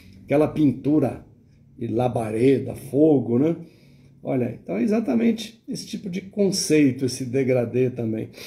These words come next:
Vou usar um anzol três barra zero, que é considerado um anzol grande já, né? Pra facilitar, inclusive, a nossa visualização aqui, ó. Um pouquinho mais pra cá. Linha de atar preta,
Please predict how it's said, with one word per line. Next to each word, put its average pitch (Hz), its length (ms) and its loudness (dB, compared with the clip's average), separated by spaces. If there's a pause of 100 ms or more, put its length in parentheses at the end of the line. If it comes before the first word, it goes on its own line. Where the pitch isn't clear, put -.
(320)
Vou 214 140 4
usar 190 200 4
um 196 100 2
anzol 135 300 4
três 135 260 2
barra 127 260 2
zero, 156 460 -2 (920)
que 120 80 -2
é 123 80 2
considerado 127 600 4
um 139 80 4
anzol 123 320 2
grande 131 540 2
já, 143 260 0
né? 190 240 0 (560)
Pra - 140 -4
facilitar, 202 720 2
inclusive, 170 400 2
a 175 40 6
nossa 180 280 2
visualização 151 920 0
aqui, 120 140 -12
ó. 117 40 -12 (2500)
Um 113 120 -4
pouquinho 113 340 -4
mais 110 160 -2
pra 135 160 0
cá. 185 380 0 (1120)
Linha 254 300 6
de 185 60 4
atar 147 400 2
preta, 202 460 2